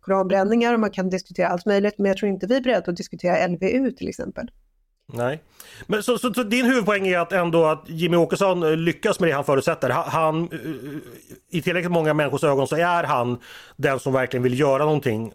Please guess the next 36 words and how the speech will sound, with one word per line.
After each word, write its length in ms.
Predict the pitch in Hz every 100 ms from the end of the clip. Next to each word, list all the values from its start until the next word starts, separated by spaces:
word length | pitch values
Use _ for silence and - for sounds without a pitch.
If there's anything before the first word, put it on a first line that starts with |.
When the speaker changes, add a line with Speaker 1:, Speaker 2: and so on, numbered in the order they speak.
| -
Speaker 2:
åt 400 | 127 107 - -
jihadism 680 | 113 123 120 117 113 - 117
och, 240 | 113 123
och 80 | 117
islamism. 460 | 110 107 110 - 143 - _ _
Speaker 1:
Det, 240 | 220 226 262
det 120 | 254
här 220 | 254 285
drar 240 | 254 269 262
ju 280 | 254 240
liksom, 380 | 233 247 240 214
det 80 | 233
är 40 |
som 160 | 247 254
du 100 | 247
säger, 260 | 247 233 185
det 80 |
här 160 | 196 226
är 80 | 226
samma 300 | - 262 247
trick 280 | 226 190 -
som 160 | 214
alltid 280 | 208 196 196
drar 120 | 202
ner 160 | 196 185
byxorna 380 | 190 - 196 185
på 100 | 226
övriga 280 | 233 247
partier. 460 | 262 214 - 202 247 - _ _ _ _ _ _
Och 200 | - 208 - _ _ _ _ _ -
om 140 | 226 247
man 160 | 254
tittar 380 | 247 269 269 294
på 100 | 294
det, 100 | 294
s-, 240 | 208 -